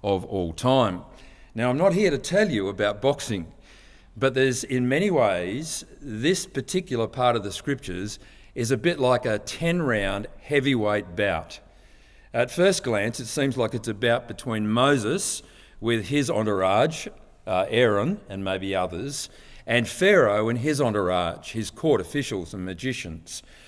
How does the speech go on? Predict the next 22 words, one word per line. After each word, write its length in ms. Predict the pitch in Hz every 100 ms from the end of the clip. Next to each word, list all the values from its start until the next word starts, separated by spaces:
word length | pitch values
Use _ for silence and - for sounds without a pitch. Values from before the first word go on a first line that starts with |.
| - - - -
But 140 | 127
when 180 | 151 214
we 80 | 220
look 180 | 180 131
more 200 | 123 113
closely, 500 | 151 135 - 98 95
we 160 | 101
see 300 | - 123 113
that 200 | 110 107
it's 240 | 110 - - -
actually 540 | 170 - - 113 104
a 100 | 117
fight 420 | - - 104 107
of 160 | 113 98
much 480 | 110 131 143 - -
more 300 | 113 117 107
significance, 920 | - 101 101 95 85 82 - - - - _ - - -
that 160 | 120 117
this 120 | 160
is 100 | 151
a 80 | 135
fight 480 | - 110 104 107